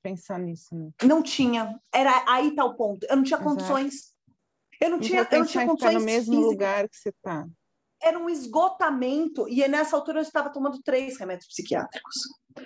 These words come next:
Speaker 1: Uhum.
Speaker 2: Era um esgotamento, eu só conseguia chorar.
Speaker 1: Uhum.
Speaker 2: E aí um dia, eu tava indo viajar,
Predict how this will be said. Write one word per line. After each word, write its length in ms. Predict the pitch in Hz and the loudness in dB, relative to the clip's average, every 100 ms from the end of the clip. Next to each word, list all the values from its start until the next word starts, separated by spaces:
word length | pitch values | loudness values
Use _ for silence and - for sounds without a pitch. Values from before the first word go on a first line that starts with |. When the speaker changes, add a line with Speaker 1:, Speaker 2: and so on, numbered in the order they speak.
| - | -8
Speaker 1:
Uhum. 360 | 190 170 190 | -6 -6 0
Speaker 2:
Era 160 | 226 339 | 2 4
um 80 | 381 | 2
esgotamento, 1120 | 240 302 302 254 240 262 277 269 226 185 - | 2 0 2 0 2 2 2 0 -2 -4 0
eu 100 | - | 0
só 180 | 277 330 | 2 2
conseguia 840 | 320 320 311 240 226 277 302 285 - _ - | 2 0 0 -8 -2 2 2 0 -8 _ -8
chorar. 580 | - 302 277 190 180 - _ _ _ - | 0 2 2 0 -6 -18 _ _ _ -18
Speaker 1:
Uhum. 400 | 180 208 202 233 - - - - | -12 -8 -8 -8 -12 -14 -4 2
Speaker 2:
E 140 | 311 | 4
aí 240 | 339 320 359 | 6 6 4
um 180 | 381 | 2
dia, 720 | 254 196 240 302 403 233 196 - _ - 226 247 - | -2 0 4 6 6 4 0 -4 _ -2 4 4 6
eu 240 | 240 254 | 6 6
tava 260 | 254 262 277 | 4 2 4
indo 240 | 277 285 | 2 2
viajar, 680 | 277 320 320 247 254 233 269 | 4 4 4 2 2 2 2